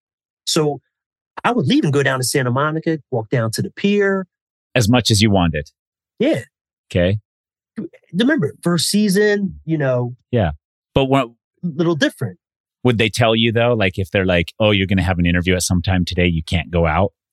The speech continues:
Speaker 2: type of deal? Or were you just like
Speaker 1: They, yeah, they will let you know.
Speaker 2: Okay.
Speaker 1: So I call Lamont up and I'm like, "Look, I can leave at night from the hotel. You know, you,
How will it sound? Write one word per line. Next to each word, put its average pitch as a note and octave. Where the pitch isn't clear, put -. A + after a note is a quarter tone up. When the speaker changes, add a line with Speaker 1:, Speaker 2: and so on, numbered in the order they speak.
Speaker 2:
type F#2+
of F#2
deal? A2
Or F2
were E2
you E2
just E2
like D#2
Speaker 1:
They, D#3+
yeah, D#3
they D3+
will F3
let D#3
you E3+
know. A2+
Speaker 2:
Okay. C#2
Speaker 1:
So -
I F#3+
call F3+
Lamont F#3
up D3+
and C#3
I'm B2+
like, G#2
"Look, E3
I E3
can A2
leave D#3
at A2+
night A3
from B2+
the A#2
hotel. D#3+
You D3+
know, A#2
you, C3+